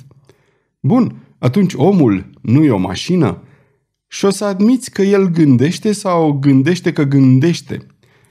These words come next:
„Dacă dorești să nu-mi răspunzi la întrebare”, am zis cam iritat, „mai bine recunoaște-o pe șleau, pentru că tot ce ai spus a fost numai ca să te eschivezi. Știi foarte bine că atunci când vorbesc de mașină,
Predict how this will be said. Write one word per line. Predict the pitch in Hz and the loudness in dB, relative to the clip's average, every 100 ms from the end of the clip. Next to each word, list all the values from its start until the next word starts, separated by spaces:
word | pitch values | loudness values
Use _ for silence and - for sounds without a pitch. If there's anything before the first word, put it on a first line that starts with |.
| _ _ _ _ | _ _ _ _
„Dacă | 165 180 214 | -4 -2 0
dorești | 190 214 269 - - | 2 2 0 -6 -10
să | 151 120 | -4 -2
nu-mi | 120 156 110 | 0 2 2
răspunzi | 104 - 127 107 | -2 -4 -2 -2
la | 92 | -2
întrebare”, | 101 135 127 98 139 180 - _ | -2 -2 0 0 0 -4 -10 _
am | 101 | -4
zis | 92 113 | -2 -4
cam | - 95 | -4 -6
iritat, | 104 120 131 185 - - - _ | -2 -2 0 -2 -4 -20 -20 _
„mai | 185 214 | 0 2
bine | 269 247 | 2 2
recunoaște-o | 220 196 143 175 175 170 | 0 2 2 0 -2 -2
pe | 175 | -2
șleau, | 170 - 151 92 - - _ _ | -2 0 0 0 -8 -20 _ _
pentru | 208 214 214 208 | 0 0 0 -2
că | 208 202 | 0 0
tot | 196 247 240 | 0 -4 -4
ce | - | -4
ai | 117 | -4
spus | 120 175 175 | -4 -4 -4
a | 170 | -2
fost | 151 160 | -2 0
numai | 139 180 190 165 | 2 2 2 0
ca | 156 | 0
să | 139 139 | -4 -4
te | 120 | -4
eschivezi. | 107 - 165 139 101 92 92 - _ _ _ | -4 -4 -4 0 0 -2 -10 -20 _ _ _
Știi | - 226 | -4 -2
foarte | 180 135 117 | 0 0 0
bine | 113 180 | 2 2
că | 170 | 2
atunci | 123 127 151 - | 0 0 -2 0
când | 113 | -2
vorbesc | 104 104 104 139 131 | 0 -4 0 0 0
de | 120 117 | 0 2
mașină, | 113 123 107 - 135 113 120 190 | 2 2 0 -4 -2 2 2 0